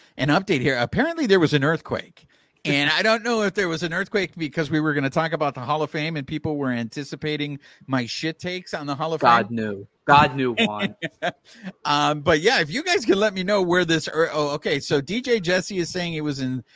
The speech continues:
Speaker 1: San Bernardino, maybe four point five. I don't know if that was the epicenter. I didn't feel anything.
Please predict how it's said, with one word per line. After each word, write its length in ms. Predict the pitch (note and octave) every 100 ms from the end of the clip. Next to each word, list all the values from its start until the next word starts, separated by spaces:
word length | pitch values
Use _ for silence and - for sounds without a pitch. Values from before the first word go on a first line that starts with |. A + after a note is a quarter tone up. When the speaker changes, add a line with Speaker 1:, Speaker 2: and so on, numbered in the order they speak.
| _
Speaker 1:
San 240 | - E3 E3+
Bernardino, 560 | D#3+ C#3 C#3+ G3 A3+
maybe 320 | A3+ G#3+ A3 G#3
four 240 | F3+ E3
point 320 | - D#3+ D3
five. 340 | - D3+ F3+ E3
I 80 |
don't 140 | E3 D#3+
know 100 | D3+
if 100 | B2
that 220 | C3+ D3+
was 360 | D#3 D3+ C#3 C3
the 420 | C3 B2+ A#2 A2+
epicenter. 520 | C#3 F3+ D#3+ F3+ F3+ -
I 100 | G#3
didn't 260 | B3+ E3 -
feel 200 | C#3 A#2
anything. 400 | A#2+ G2+ -